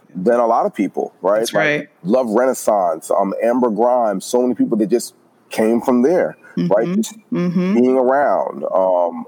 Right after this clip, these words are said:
Speaker 1: and we, we all have stories like that. There are interns that I've had or people that worked for me that, you know, when Yves Pierre was an intern at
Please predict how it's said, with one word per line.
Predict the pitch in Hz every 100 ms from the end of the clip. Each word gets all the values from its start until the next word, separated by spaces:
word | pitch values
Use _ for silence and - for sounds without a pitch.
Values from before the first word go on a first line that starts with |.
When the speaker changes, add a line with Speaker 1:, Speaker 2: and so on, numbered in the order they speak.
| -
Speaker 1:
and | 104
we, | 117
we | 110 135
all | 127 123 135 131 117 - _ _
have | - 107 -
stories | - 107 101 90
like | 80 76
that. | 80 -
There | 95
are |
interns | 78 101 - 98 85
that | 101
I've | 104 -
had | 98 90 87
or | 85 82
people | - 95 98
that | 82
worked | 107 101
for | -
me | 98 104 101
that, | 90 85 - _ - _
you | 87
know, | 95
when | 95 95
Yves | 110 117
Pierre | - 117 110 110 107
was | 98 90 - - -
an | - -
intern | 127 - 117
at | 110